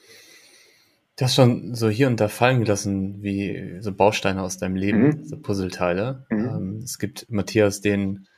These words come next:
Speaker 1: Berater, Coach und Trainer
Speaker 2: Mhm.
Speaker 1: heute. Es gab Matthias oder gibt Matthias den Schauspieler.
Speaker 2: Mhm.
Speaker 1: Dann, ähm, Psychologiestudium.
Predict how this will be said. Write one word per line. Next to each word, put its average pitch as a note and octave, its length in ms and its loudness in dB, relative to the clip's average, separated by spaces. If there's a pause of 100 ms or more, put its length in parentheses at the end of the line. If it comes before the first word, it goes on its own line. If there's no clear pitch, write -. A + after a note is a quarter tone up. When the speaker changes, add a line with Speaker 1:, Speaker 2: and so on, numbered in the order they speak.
(260)
Speaker 1:
Berater, G2+ 460 2
Coach G#2+ 340 -2
und A2+ 120 -10
Trainer G#2+ 340 4
Speaker 2:
Mhm. - 60 -6
Speaker 1:
heute. C3 480 -2 (160)
Es - 180 -20
gab G2+ 340 -4
Matthias G#2 480 -2
oder F#2+ 120 -6
gibt G#2 200 -6
Matthias G2+ 340 -4
den F#2+ 140 -8
Schauspieler. C3+ 640 -2 (320)
Speaker 2:
Mhm. A#2+ 320 2 (420)
Speaker 1:
Dann, G2+ 440 0
ähm, G2 560 -2
Psychologiestudium. B2 1200 -2